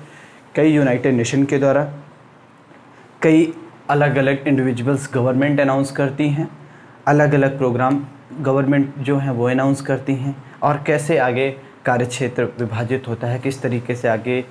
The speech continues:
रणनीति बनती है काम करने की, वो भी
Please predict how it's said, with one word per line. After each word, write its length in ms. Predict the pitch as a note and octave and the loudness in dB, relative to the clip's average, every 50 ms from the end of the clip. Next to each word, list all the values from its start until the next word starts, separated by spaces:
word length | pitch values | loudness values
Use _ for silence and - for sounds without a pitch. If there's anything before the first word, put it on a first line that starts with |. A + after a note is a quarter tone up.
| - B2 | -6 -2
रणनीति 600 | A#2+ C3+ C3+ A#2+ B2+ B2+ C3+ C3+ C3 - F3 F3 | 0 0 2 2 2 2 0 0 0 0 0 2
बनती 360 | C#3+ C#3 B2+ A#2+ B2+ B2 A2+ | 2 2 0 0 -2 -2 -4
है 120 | A2 A#2+ | -4 -4
काम 260 | A#2 - B2 A#2+ A#2+ | -2 0 0 0 0
करने 320 | A#2+ A#2+ A2+ G#2+ A2 A2 A2 | 0 -2 -2 -2 -2 -4 -4
की, 120 | A2 E3+ G#3+ - - - - - - - - - - | -6 -6 -8 -10 -12 -18 -20 -20 -20 -20 -12 -4 -2
वो 100 | D#3+ E3+ | 0 2
भी 260 | F3 A3 A3 F3+ | 2 2 2 0